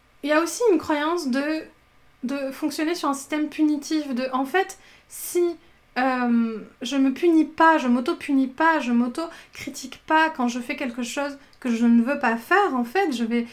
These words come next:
m'en sortir impunément et, euh, je vais, en fait, euh,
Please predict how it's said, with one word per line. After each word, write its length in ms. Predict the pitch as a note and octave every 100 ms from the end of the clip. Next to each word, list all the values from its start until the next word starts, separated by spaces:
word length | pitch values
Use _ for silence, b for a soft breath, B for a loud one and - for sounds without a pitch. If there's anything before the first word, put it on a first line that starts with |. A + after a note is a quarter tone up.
| B -
m'en 180 | B3+
sortir 920 | C4+ - D4+ - - D#4+ D#4 C4+ G#3 -
impunément 720 | C#4+ C#4+ E4+ D4+ B3+ B3 F4+ A#4 B B B
et, 300 | - D4+ E4
euh, 160 | D4 A#3+ A#3+ A#3 A#3
je 140 | A#3+
vais, 260 | C4 C#4+ F4+ -
en 120 | B3
fait, 300 | A#3+ E4+ - B B -
euh, 600 | A#3+ A3+ A3+ A3 G#3+